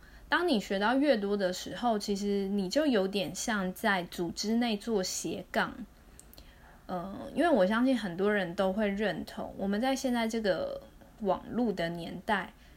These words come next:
资讯的取得已经不是困难了。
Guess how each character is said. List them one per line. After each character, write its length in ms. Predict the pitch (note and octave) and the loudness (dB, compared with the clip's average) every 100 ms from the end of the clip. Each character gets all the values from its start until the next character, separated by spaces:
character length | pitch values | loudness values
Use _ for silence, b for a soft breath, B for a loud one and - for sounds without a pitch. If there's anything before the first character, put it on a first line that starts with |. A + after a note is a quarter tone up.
| B | B
资 180 | - D#4 | -2 0
讯 240 | D#4+ F4 | 2 4
的 140 | A#3+ F#3+ | 6 4
取 240 | - G3 | 0 -4
得 180 | F3+ F3 | -2 0
已 80 | F3 | 0
经 180 | G3+ A#3 | 0 0
不 140 | G3+ | 0
是 100 | G#3+ | -2
困 300 | G#3+ C4 F#3 | 0 0 0
难 160 | - - | -4 -8
了。 260 | G2+ D2 | -8 -10